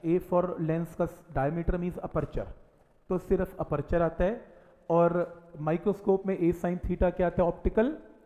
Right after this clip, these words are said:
aperture। मतलब microscope का aperture A sin theta है, telescope का aperture A है, बस ये फि-, फ़र्क है, बाकी कोई फ़र्क नहीं है।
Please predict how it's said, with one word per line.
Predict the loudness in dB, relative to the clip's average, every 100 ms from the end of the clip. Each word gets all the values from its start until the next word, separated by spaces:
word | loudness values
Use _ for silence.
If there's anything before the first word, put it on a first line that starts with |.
| -14 -10
aperture। | -8 -8 -10 -12 -14 _ -6
मतलब | -4 -4
microscope | -4 -2 -2 2 2 2
का |
aperture | -2 0 0 0 -4
A | -6
sin | -6 -6
theta | -4 2 2
है, | 2 -6 -20 -20 _ 2
telescope | 4 2 2 2 4
का |
aperture | 2 2 0 0
A | 2
है, | -2 -4 -12 -20 -20 _ _ -4
बस | -4 -2 -2
ये | 4 4
फि-, | 2 -4 -2
फ़र्क | 0 -2 0
है, | -4
बाकी | -4 -6 -6
कोई | -6
फ़र्क | -8 -12 -16
नहीं | -20
है। | -20